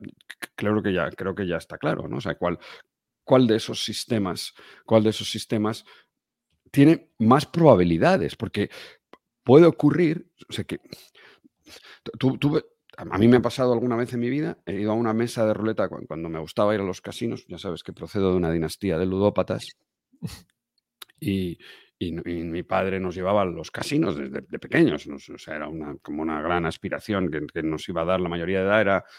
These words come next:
dos cosas, el carnet de conducir y ir al casino, ¿no? Y entonces, y, y, y yo recuerdo una vez, en el, era el casino en Alfajarín, el casino de Zaragoza, había una mesa de ruleta parada y yo puse, no tenía mucho dinero, puse una ficha en el once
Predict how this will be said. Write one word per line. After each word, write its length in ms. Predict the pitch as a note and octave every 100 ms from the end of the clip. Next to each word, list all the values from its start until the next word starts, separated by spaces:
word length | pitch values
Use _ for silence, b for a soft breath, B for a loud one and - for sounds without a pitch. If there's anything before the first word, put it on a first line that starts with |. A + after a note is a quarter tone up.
| b -
dos 200 | G#2 -
cosas, 280 | A2+ A2+
el 80 | F#2+
carnet 280 | E2+ E2 G2+
de 40 |
conducir 420 | F#2+ G#2 G2 A2+ G#2+
y 100 | F#2+
ir 60 |
al 140 | F2+ F2+
casino, 400 | E2 - C#2+ -
¿no? 180 | E2+ - b b b
Y 80 | F#2
entonces, 400 | F2 A2+ A#2+ - b b b b b _ _
y, 520 | - - A#2+ G2+ G#2+
y, 40 | G2+
y 100 | -
yo 140 | F#2+ B2+
recuerdo 580 | D3+ B2+ D#3+ B2 - _ _
una 220 | A#2+ B2
vez, 220 | B2+ C3
en 120 | A2+ G2
el, 80 | -
era 140 | G2+
el 100 | G2+
casino 440 | - G2+ A2+ G#2 E2
en 80 |
Alfajarín, 600 | D#2+ - - F#2 A2+ C3+
el 140 | F#2 E2
casino 400 | - - G2+ G2+
de 80 | F#2
Zaragoza, 600 | - F#2 G#2 A2+ - - _ _ _ _
había 160 | F#2 F#2+
una 120 | G2+
mesa 220 | G#2 G#2
de 120 | G2+
ruleta 400 | F#2+ G2 F#2 F#2+
parada 420 | - G#2 A2+ A#2+ - _ _ _ _ _ _ _ _ -
y 80 | F#2
yo 160 | G#2
puse, 420 | A2+ - B2 - _ _
no 220 | - D#2 D2+
tenía 220 | D#2+ F#2
mucho 300 | E2+ D2+ -
dinero, 280 | E2 - -
puse 260 | - -
una 180 | E2 F2+
ficha 440 | - - - C2 _
en 160 | D#2+
el 100 | D#2
once 420 | E2 D#2 - -